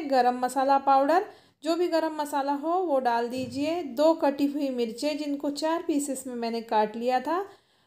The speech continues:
और इस टाइम आप फ्लेम सिम पे रखिए, नहीं तो ड्राई मसाले जल जाएंगे।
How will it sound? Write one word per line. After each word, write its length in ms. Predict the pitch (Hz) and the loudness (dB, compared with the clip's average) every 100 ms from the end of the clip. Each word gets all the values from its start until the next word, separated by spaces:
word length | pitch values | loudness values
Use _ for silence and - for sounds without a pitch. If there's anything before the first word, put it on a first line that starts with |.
| _ - | _ -8
और 300 | 240 233 254 | 0 2 2
इस 240 | 285 311 - | 0 -2 0
टाइम 240 | 339 330 | 0 2
आप 180 | 339 - | -2 -2
फ्लेम 280 | 285 294 285 | 0 2 0
सिम 320 | 277 285 294 | 0 0 2
पे 120 | 330 | 4
रखिए, 360 | 320 302 339 392 | 2 2 0 0
नहीं 160 | 370 | 0
तो 140 | 294 311 | 0 0
ड्राई 300 | 254 247 247 | 2 4 2
मसाले 480 | 254 254 254 285 302 | -2 -2 0 2 0
जल 300 | 247 240 254 | 0 0 2
जाएंगे। 480 | 277 285 294 330 | 2 2 0 -2